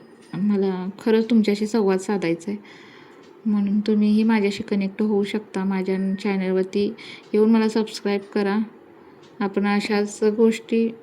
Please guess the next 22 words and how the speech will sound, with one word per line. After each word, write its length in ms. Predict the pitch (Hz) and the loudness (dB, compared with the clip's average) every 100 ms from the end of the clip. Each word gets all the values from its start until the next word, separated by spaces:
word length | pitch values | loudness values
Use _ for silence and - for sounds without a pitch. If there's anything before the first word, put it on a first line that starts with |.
| 233 208 - - - | -8 -8 -8 -20 0
चर्चा 280 | 233 214 208 | 0 2 0
करत 300 | 202 196 196 | 0 0 0
राहू, 240 | 196 190 | 0 2
जसं 500 | 190 190 196 - 196 | 4 2 2 0 -2
जसं 280 | 196 202 214 | 0 -2 0
तुमची 280 | 214 208 208 | 0 0 2
ओळख 320 | 202 185 190 - | 4 2 2 0
होईल 220 | 196 196 | 2 2
तसं 220 | 190 - 190 | -2 -4 -4
तसं 180 | 190 208 - - - - | -4 -6 -10 -14 -14 -4
मला 220 | 202 196 175 | 2 2 2
पण 240 | 214 208 | 4 4
बोलायला 400 | 208 202 190 190 | 4 4 4 4
कॉन्फिडन्स 600 | 190 202 190 190 185 196 202 | 2 -2 0 0 0 -4 0
येईल. 300 | 185 185 - - - - - - - - | 0 0 -4 -20 -20 -20 -20 -20 -20 -6
त्यामुळे 480 | 190 190 185 196 196 190 | -2 -2 0 0 -2 0
जर 120 | 202 | 2
माझ्या 280 | 196 196 196 | 2 2 2
ना, 120 | 190 180 180 180 - - - | 0 -2 -4 -6 -8 -16 -10
चॅनलवरती 520 | - 202 170 175 175 | -2 -2 0 -2 0
नवीन 340 | 190 190 202 226 | 0 2 4 4
असाल 320 | 226 202 | 2 0